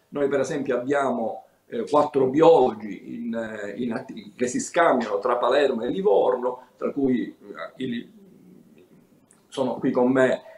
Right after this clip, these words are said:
la dottoressa Gagliare-, Rina Gagliaresi e la dottoressa Ultimieri Federica,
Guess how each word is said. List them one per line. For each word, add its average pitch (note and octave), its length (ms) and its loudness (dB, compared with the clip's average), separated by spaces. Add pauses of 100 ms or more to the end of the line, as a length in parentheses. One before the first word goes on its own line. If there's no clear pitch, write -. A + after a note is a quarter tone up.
(140)
la A#2+ 500 2
dottoressa B2 500 2
Gagliare-, A#2+ 340 4
Rina B2 220 2
Gagliaresi C#3+ 1000 2
e - 20 0
la G2+ 100 0
dottoressa A#2+ 480 -2
Ultimieri A#2+ 540 0
Federica, F3 500 0